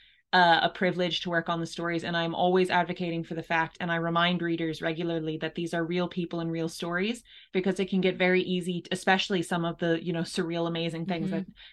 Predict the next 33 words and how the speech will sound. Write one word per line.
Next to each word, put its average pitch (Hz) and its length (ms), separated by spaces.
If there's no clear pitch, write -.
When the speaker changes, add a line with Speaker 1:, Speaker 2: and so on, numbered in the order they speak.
Speaker 1:
these 180 160
letters 165 420
recount, 175 440
it 175 60
can 180 140
get 165 140
very 180 200
easy 175 220
to 170 60
sensationalize 156 760
them. 151 160
But 156 180
I 165 100
ask 165 300
people 170 380
to 196 80
just 180 220
remember, 165 500
uh, 165 180
to 180 120
treat 185 240
them 165 140
with 156 100
the 160 100
respect 156 340
that 160 80
I 160 100
treat 160 240
them 156 140
with, 151 220
because 165 260
they 165 120
are 156 320